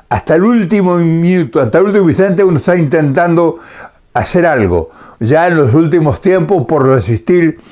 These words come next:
eh, por no, <laughs> no tomársela de Villa Diego. Pero siempre ha sido una constante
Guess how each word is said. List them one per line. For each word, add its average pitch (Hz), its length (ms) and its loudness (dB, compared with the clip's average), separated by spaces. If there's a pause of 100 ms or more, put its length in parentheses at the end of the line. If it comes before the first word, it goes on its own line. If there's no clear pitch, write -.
(240)
eh, 127 100 -2
por 135 260 -2
no, 139 840 0 (160)
<laughs> - 140 -10
no 160 220 -2
tomársela 170 640 2
de 131 120 2
Villa 156 220 2
Diego. 139 500 0 (100)
Pero 214 420 -2 (420)
siempre 226 800 0 (400)
ha 165 100 0
sido 220 240 0
una 202 160 0
constante 190 920 0